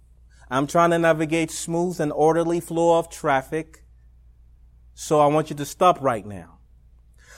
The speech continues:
Unfortunately, for a lot of us, we run the red light. <laughs> We run the red light, and a couple of things could happen. Number one,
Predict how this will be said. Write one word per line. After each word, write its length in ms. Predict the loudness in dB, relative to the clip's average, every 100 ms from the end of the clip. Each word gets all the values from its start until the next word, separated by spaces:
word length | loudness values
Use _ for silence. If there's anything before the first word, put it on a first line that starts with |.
| 0
Unfortunately, 960 | 2 4 6 6 6 4 4 2 -2 -8 -20 -20 -2
for 160 | 4
a 40 | 6
lot 240 | 8 8
of 140 | 6 2
us, 420 | 0 -2 -16 -20 -6
we 160 | -2 0
run 280 | 2 2 2
the 80 |
red 180 | -2 -4
light. 260 | -6 -12 -14 _ -20 -20 -20 -20 -20 -20 -20 -20
<laughs> 640 | -20 -18 -16 -14 -14 -14 -14 -16 -18 -18 -20 -20 -20 -20 -20 -20 -20 -20 -20 -20 -20 -20 _ _ _ _ -20 _ -20 -20 -20 -20 -8 6
We 120 | 8
run 300 | 10 10 8
the 80 | 8
red 180 | 8 6
light, 560 | 4 4 2 -4 -18 -20 _ _ -20 -20 -20 -2 4
and 140 | 6
a 40 |
couple 320 | 6 4 6 4
of 120 | 4
things 400 | 2 0 -2 0
could 140 | 0
happen. 380 | 2 -2 -4 -2
Number 220 | 0 2
one, 400 | 0 0 -2 -6